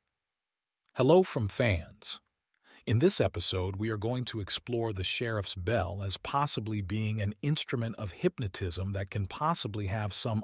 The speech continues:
unknown effect on the town. When a bell is struck, it becomes an idiophone percussion instrument. An idiophone includes melody,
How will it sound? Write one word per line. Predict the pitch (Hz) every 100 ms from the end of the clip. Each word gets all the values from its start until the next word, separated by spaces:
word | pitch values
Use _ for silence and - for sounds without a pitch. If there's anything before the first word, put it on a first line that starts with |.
| -
unknown | 123 117 110 110 101
effect | - - 120 -
on | 90
the | 87
town. | - 92 78 - - _ _ - - - -
When | 104
a | 101
bell | 85 120 113
is | 92
struck, | - - 135 90 - - _ - -
it | 110
becomes | 117 - 131 117
an | 113 123
idiophone | 160 170 165 143 - 143 135 117
percussion | 110 - 139 - 101 -
instrument. | 101 - 87 - - - _ _ _ - - -
An | 135 -
idiophone | 196 202 120 - 92 85 95
includes | 104 104 127 117 107 95 - _
melody, | 101 104 135 107 98 -